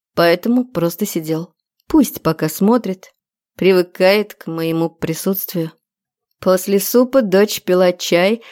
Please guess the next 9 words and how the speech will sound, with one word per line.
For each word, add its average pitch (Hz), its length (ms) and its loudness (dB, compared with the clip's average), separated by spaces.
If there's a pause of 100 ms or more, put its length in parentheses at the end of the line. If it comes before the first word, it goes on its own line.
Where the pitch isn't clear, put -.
(140)
из 190 200 0
симпатичной 170 840 0
цветастой 170 580 -2
кружки, - 500 0 (360)
а 175 100 0
потом 240 320 -2
получила 190 460 2
половинку 208 560 0
груши 156 440 -2